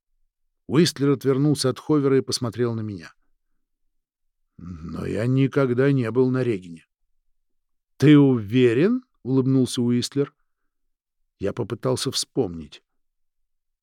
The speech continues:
«Скажи еще, что не видел в смерти сову», — усмехнулся Уистлер.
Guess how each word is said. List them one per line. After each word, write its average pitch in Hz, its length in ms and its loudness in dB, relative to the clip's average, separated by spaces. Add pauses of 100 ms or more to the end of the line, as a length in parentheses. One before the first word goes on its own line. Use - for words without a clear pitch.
(400)
«Скажи 254 360 6
еще, 240 340 6
что 220 160 2
не 208 120 4
видел 214 340 4
в - 80 -4
смерти 190 640 2
сову», — 226 760 4
усмехнулся 135 640 -2
Уистлер. 123 500 0